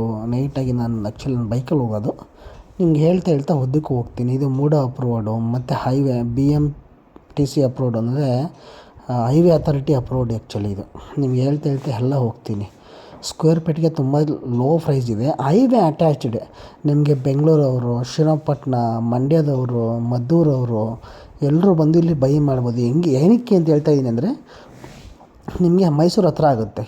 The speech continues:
ಇದೆ ನೋಡಿ, ಇದೇ ಲೇಔಟ್ ನೋಡಿ, ಫುಲ್ಲಿ ಡೆವಲಪ್ಡ್ ಏರಿಯಾ. So, ಇನ್ A to Z ಎಲ್ಲ ವರ್ಕು ಆಗಿದೆ ಲೇಔಟಲ್ಲಿ. ನಿಮ್ಮ ಮಣಿಪಾಲ್ ಹಾಸ್ಪಿಟ್ಲು ಅಥವಾ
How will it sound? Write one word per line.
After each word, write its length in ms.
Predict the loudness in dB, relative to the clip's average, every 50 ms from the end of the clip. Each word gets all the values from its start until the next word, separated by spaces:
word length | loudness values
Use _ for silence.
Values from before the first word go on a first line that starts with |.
| -6 -2
ಇದೆ 140 | 0 0
ನೋಡಿ, 160 | 0 0 0 0
ಇದೇ 120 | 2 2 2 2 2
ಲೇಔಟ್ 220 | 0 0 0 -2 -4 -8
ನೋಡಿ, 140 | -8 -8 -10 -6 -2
ಫುಲ್ಲಿ 200 | 0 2 2 2 2 0
ಡೆವಲಪ್ಡ್ 440 | 0 0 0 -2 -2 -2 -2 -2 -2 -2
ಏರಿಯಾ. 200 | -4 -6 -10 -12 -16 -20 -20 -20 -20 -20 -20 -20 -20 -20 -10 -4
So, 80 | -2 0 0 0
ಇನ್ 120 | 0 0 0 0 0 0 0 2 2 0
A 20 | 0 0
to 80 | 0 0 2
Z 180 | 2 2 2 2 2
ಎಲ್ಲ 200 | 2 2 2 2 2 2
ವರ್ಕು 320 | 0 -2 -2 -2 0 0 0 0
ಆಗಿದೆ 280 | -2 -4 -8 -8 -10 -10 -6 -4 -2
ಲೇಔಟಲ್ಲಿ. 500 | 0 0 0 -2 -2 -4 -6 -6 -8 -12 -14 -18 -18 -20 -20 -20 -20 -20 -20 -12 -6
ನಿಮ್ಮ 80 | -4 -2 0 2
ಮಣಿಪಾಲ್ 340 | 2 2 2 2 2 2 2
ಹಾಸ್ಪಿಟ್ಲು 640 | 2 0 0 -2 -2 0 0 0 2 2 2 2 0 0
ಅಥವಾ 300 | 0 0 0 2 2